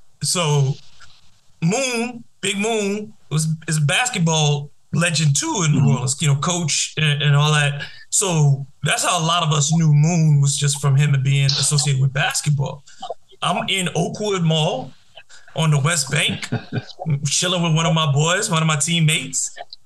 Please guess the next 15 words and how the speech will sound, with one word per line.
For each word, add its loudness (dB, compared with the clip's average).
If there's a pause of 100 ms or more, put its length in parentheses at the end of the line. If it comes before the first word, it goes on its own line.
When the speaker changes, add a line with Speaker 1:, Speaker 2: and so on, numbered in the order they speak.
Speaker 1:
and 0
we 0
bump 2
into -2
Moon. 0
And 4
Moon 4
is 0
like, 0 (400)
"I'm, 0
I'm -2 (180)
on 0
my 2
way 0
tomorrow 0